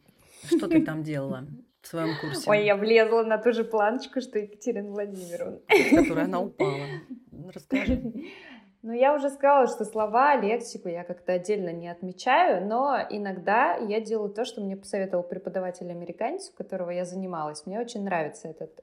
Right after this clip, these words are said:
Speaker 2: а, вариант упражнения со студентами, мы тоже его делаем. Берем кусочек фильма или сериала, сцену, где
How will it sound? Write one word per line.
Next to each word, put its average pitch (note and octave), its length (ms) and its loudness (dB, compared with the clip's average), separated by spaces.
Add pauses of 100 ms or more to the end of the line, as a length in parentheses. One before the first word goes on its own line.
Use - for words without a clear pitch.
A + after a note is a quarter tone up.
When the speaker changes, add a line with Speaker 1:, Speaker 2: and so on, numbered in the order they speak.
Speaker 2:
а, E3 220 -10
вариант F3 360 -2
упражнения A3 720 -2
со - 180 -12
студентами, A3+ 600 -6
мы F#3+ 120 -4
тоже F3 300 -4
его D#3+ 140 -8
делаем. D4 500 -2 (720)
Берем G#3+ 300 2
кусочек G3+ 420 -4
фильма D4 380 0
или G#3+ 120 2
сериала, F#3+ 480 0
сцену, A3+ 540 -4
где F3+ 640 -2